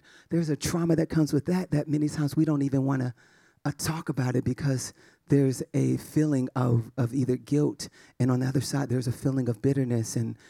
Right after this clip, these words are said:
and, and hatred. And it's like we're not necessarily navigating that well. But,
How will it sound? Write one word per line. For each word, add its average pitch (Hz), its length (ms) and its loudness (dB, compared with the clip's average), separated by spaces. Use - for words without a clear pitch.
and, 120 260 0
and 113 160 -2
hatred. 120 500 -4
And 123 360 0
it's - 240 0
like 139 300 -8
we're 139 160 0
not 139 220 -8
necessarily 143 720 -6
navigating 131 600 0
that 117 280 -2
well. 117 320 -2
But, 139 180 0